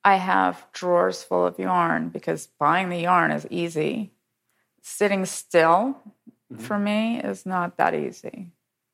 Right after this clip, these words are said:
Speaker 1: So I haven't started knitting because I can't sit still long enough.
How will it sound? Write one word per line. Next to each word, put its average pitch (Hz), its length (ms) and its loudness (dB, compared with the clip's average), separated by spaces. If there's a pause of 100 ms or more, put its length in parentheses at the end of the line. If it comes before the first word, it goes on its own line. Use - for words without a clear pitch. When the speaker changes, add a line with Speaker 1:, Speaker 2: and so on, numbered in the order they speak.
(440)
Speaker 1:
So 156 280 0
I 151 420 2 (580)
haven't 165 380 -4
started 185 920 2
knitting 180 520 -4
because 160 560 -8 (200)
I 160 60 -10
can't 170 420 -8
sit - 300 -8
still 165 400 -4
long - 300 -2
enough. - 520 -6